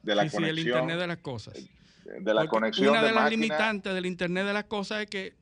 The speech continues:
Speaker 2: se acopan. Por ejemplo, cuando hay Internet en los estadios, por ejemplo, la cantidad de dispositivos que se pueden conectar son limitadas, muy limitadas. En, con esta tecnología, cualquier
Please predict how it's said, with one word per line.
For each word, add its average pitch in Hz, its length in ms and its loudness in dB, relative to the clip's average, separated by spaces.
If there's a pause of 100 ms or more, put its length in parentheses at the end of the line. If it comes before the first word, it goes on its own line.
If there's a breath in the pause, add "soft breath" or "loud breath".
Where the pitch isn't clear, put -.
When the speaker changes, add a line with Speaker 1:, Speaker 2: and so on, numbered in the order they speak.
(140)
Speaker 2:
se - 220 -6
acopan. 165 500 -6
Por 147 120 -6
ejemplo, 170 360 -2
cuando 156 400 -2
hay 185 180 0
Internet 214 580 -4
en 190 120 -2
los 196 180 -2
estadios, 175 720 -6
por 175 160 -8
ejemplo, 175 480 -6 (460 soft breath)
la 156 220 -2
cantidad 156 480 -4
de 175 60 -2
dispositivos 180 540 -6
que 190 60 -6
se 180 100 -6
pueden 185 300 -6
conectar 180 500 -6
son 170 380 -4
limitadas, 175 580 -4
muy 165 280 -2
limitadas. 160 640 -6
En, 147 80 -10
con 143 220 -8
esta 165 220 -8
tecnología, 190 600 -4 (440 loud breath)
cualquier 165 640 -4